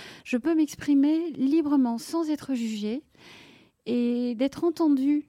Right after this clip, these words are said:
dans comment moi je, je vois l'image ou le thème ou le conte, euh, qu'on va partager, parce qu'on peut travailler avec des histoires, des images, des, des petits films.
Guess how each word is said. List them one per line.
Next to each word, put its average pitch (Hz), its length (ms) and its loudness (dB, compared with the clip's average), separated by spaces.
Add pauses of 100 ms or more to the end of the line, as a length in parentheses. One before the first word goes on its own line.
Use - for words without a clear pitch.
dans 220 160 -2
comment 277 280 2
moi 269 280 4
je, 233 300 -2
je 214 120 -2
vois 220 280 -2
l'image 226 680 0
ou 220 80 -4
le 240 140 0
thème 226 560 -4
ou 226 60 -2
le 240 140 2
conte, 233 600 -2
euh, 202 140 -8
qu'on - 120 -8
va 202 100 -4
partager, 214 460 -6
parce - 100 -16
qu'on 208 100 -12
peut 202 60 -14
travailler 214 240 -12
avec 196 40 -10
des 202 160 -8
histoires, 208 320 -12
des 196 180 -6
images, 202 300 -4
des, 196 180 -8
des - 80 -10
petits - 240 -14
films. 247 340 0